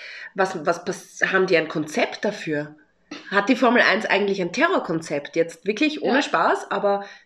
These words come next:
Speaker 1: müssen sie, glaub ich, weil das muss ein Sicherheitskonzept ja geben. Das war mal einer dieser Schockmomente. Ähm, dann der zweite Schockmoment war, als ich realisiert hab, Mercedes,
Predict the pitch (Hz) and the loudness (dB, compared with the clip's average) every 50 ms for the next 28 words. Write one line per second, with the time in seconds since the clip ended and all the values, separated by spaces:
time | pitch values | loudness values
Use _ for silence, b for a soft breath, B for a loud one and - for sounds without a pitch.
0 | B _ - 196 269 381 - - 220 - - 147 - 156 143 139 139 143 - - | B _ 0 2 2 2 2 0 -4 -2 -4 -4 -4 -2 -2 -2 -2 -4 -4 -4
1 | 165 170 165 165 - 185 180 185 208 262 294 - 254 220 214 - 247 - 233 - | -2 -2 -2 -4 -4 -4 0 2 2 2 2 2 0 0 0 -2 -2 0 0 -2
2 | - - - 170 165 - 156 160 - 165 165 - 208 214 175 143 127 - - - | -2 -4 -6 -6 -4 -4 -4 -4 -4 -4 -2 -2 -2 -2 -2 -4 -6 -4 2 4
3 | 190 165 170 - - 170 160 147 156 147 139 139 135 - - - - 160 160 160 | 4 4 4 2 0 0 0 2 2 0 -2 -2 -4 -8 -12 -6 -2 0 0 0
4 | 156 160 147 160 147 - - 151 - - 156 147 147 147 143 147 147 - 185 190 | 0 0 0 -2 -2 -2 -4 -6 -6 -6 -4 -4 -2 -2 -2 -4 -2 0 0 2
5 | 196 - - 175 175 170 175 175 175 175 165 165 - _ - 190 175 175 175 175 | 2 2 2 4 4 4 4 4 2 -2 -2 -6 -6 _ 2 4 4 6 4 4
6 | 170 170 170 165 - - - 180 165 165 165 160 - - - - - 170 156 107 | 2 2 2 0 0 0 2 4 4 4 4 2 0 -6 -16 -12 -6 -2 0 2
7 | 92 - - 302 294 - - 294 269 269 277 277 269 262 254 247 247 247 240 - | 2 2 2 0 0 0 2 0 0 2 2 2 2 2 2 2 0 0 -2 -4
8 | 208 190 170 165 175 160 165 185 226 277 339 330 - - _ _ _ - - 190 | -6 -8 -4 -2 0 0 0 0 0 0 -2 -4 -6 -14 _ _ _ -6 -6 -4
9 | 202 226 220 - 202 190 185 185 202 190 - - 202 233 269 269 262 269 269 269 | -4 -4 -4 -2 -2 0 0 2 0 -2 -4 -2 0 0 0 0 0 0 0 -2
10 | 269 - - b b b b b b _ _ _ _ _ _ _ _ _ _ _ | -2 -4 -12 b b b b b b _ _ _ _ _ _ _ _ _ _ _
11 | _ - 170 175 170 170 - - - 180 208 247 247 311 370 403 392 - - - | _ 2 2 2 2 0 -2 -2 2 4 4 4 4 2 0 0 -2 -6 -14 -20
12 | - - | -20 -20